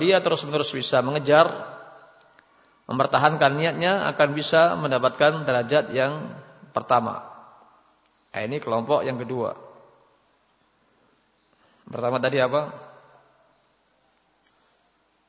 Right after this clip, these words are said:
Orang yang ikhlas dalam mencari ilmu, kemudian menyebarkannya. Yang kedua apa?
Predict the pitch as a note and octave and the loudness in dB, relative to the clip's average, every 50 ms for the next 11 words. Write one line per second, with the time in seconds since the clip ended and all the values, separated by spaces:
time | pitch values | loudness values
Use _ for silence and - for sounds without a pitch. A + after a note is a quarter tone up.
0 | _ _ _ _ _ _ _ _ _ _ _ - G#2 G#2+ A2+ B2+ C#3+ D#3 D3+ C3+ | _ _ _ _ _ _ _ _ _ _ _ -4 -2 0 0 0 0 -2 -4 -6
1 | A#2+ A#2 A#2 A2 - - - - - - G#2+ - B2+ C3 C3+ - B2+ B2 A#2+ B2 | -6 -6 -8 -8 -10 -12 -20 -18 -14 -14 -8 -2 0 0 0 0 -2 -6 -6 -4
2 | B2 C3 B2+ A#2+ F#2 B2 C3 C#3 D3 D#3+ D#3 D3 A#2+ A2+ A#2+ B2+ C3+ C#3+ D3 C#3 | -4 -4 -2 -2 -4 -4 -6 -6 -6 -6 -6 -6 -6 -6 -4 -4 -4 -4 -4 -4
3 | C3 A#2+ A2+ A2 A2+ A2 - - G2 F2+ E2+ D#2+ - - - - - _ _ _ | -6 -6 -4 -4 -4 -4 -4 -4 -6 -6 -8 -12 -16 -16 -20 -20 -20 _ _ _
4 | _ _ _ _ _ _ _ _ _ - A#2 A2 A2+ A2+ B2+ C3 B2+ A#2+ A#2+ - | _ _ _ _ _ _ _ _ _ -8 -6 -4 -4 -2 0 2 2 2 2 2
5 | A#2+ | 2